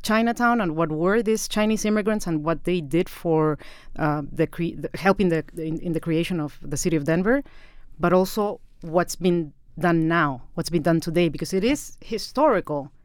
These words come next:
but there's stuff that's happening today, which is really cool, which, you know, we wanted to make sure that people knew about this reclaiming of Denver's Chinatown.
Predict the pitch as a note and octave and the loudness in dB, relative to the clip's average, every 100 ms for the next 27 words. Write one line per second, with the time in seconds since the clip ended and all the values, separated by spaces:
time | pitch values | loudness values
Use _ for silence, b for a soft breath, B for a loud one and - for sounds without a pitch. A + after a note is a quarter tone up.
0 | - - F#3 D3+ G3 - G#3+ F#3 - F3+ | -20 -8 -4 0 0 2 2 2 -2 -2
1 | F3+ D#3 D3+ D#3 C3 - - E3 - D3+ | -2 -2 -2 -2 -4 -10 -8 -6 -4 -6
2 | D3 D3+ E3 D#3+ D3 - D#3+ C3+ - E3 | -6 0 2 2 0 -2 -4 -4 -6 -2
3 | D3+ - - F#3+ G3 F3+ F#3 D#3+ E3+ E3 | -2 -2 -10 -8 -6 0 2 4 4 2
4 | E3+ E3 D3 E3 D3+ - D#3 D3 D3+ D3 | 2 2 0 0 -2 -2 -4 0 0 0
5 | C3+ C3+ D3 D3 C#3 - - D#3 D3 - | -4 -8 -6 -6 -8 -10 -8 -6 -6 -2
6 | D#3 C#3+ C#3+ - - - - - D#3 C#3 | -2 -2 -4 -10 -16 -18 -18 -14 -10 -10
7 | - - - D3 C#3+ - F3+ E3 D#3 E3 | -14 -20 -8 -6 -6 -8 -12 -14 -14 -18